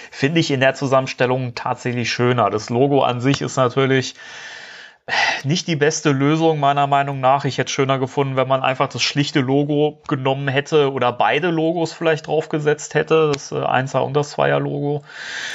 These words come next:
Ähm, aber ich find's so immer noch erträglicher als eben dieses, was wir beim letzten Mal hatten, mit diesem komischen blauen Hintergrund.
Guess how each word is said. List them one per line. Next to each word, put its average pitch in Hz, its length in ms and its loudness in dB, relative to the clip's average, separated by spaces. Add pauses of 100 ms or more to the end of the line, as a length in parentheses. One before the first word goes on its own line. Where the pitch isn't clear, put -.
(220)
Ähm, 131 560 2 (440)
aber 127 540 4 (260)
ich - 180 -2
find's 123 300 -2
so 131 180 2
immer 120 240 2
noch 113 360 -2 (560)
erträglicher 120 680 0
als 110 320 2
eben 107 240 -2
dieses, 101 400 -4
was 107 160 0
wir 110 80 2
beim 104 140 0
letzten 104 300 -2
Mal 98 120 4
hatten, 98 200 -2
mit 95 80 -6
diesem 98 160 -4
komischen 104 440 0
blauen 98 680 0
Hintergrund. 113 840 0